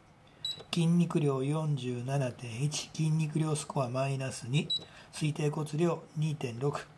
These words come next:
もう一度、体重五十六点九。体脂肪率十二点七。内臓脂肪レベル四です。サムネイルは、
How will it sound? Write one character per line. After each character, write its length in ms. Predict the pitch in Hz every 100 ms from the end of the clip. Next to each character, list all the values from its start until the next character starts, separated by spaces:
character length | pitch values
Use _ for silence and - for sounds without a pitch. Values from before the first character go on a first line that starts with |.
| -
も 100 | -
う 20 | 147
一 100 | 147
度、 120 | 190 - -
体 240 | - 151 156
重 140 | 156
五 140 | 151 151
十 200 | 151 147
六 200 | 151 -
点 220 | 120 117
九。 260 | - 175 - - - - - - - -
体 200 | 156 147
脂 120 | 151
肪 160 | 143
率 360 | 135 120 185 185 - - - - - - - - -
十 160 | 143
二 160 | 151 143
点 200 | 131 117
七。 300 | 135 165 147 - - -
内 200 | 147 139
臓 100 | 135
脂 100 | 135 151
肪 200 | 147 147
レ 80 |
ベ 140 | 143 127
ル 100 | 120
四 280 | 139 151 117
で 140 | 127 160
す。 160 | - - - - - - - - - - - - - - - - -
サ 100 | 196
ム 140 | 202
ネ 140 | 208 196
イ 40 |
ル 100 | 165
は、 240 | 175 190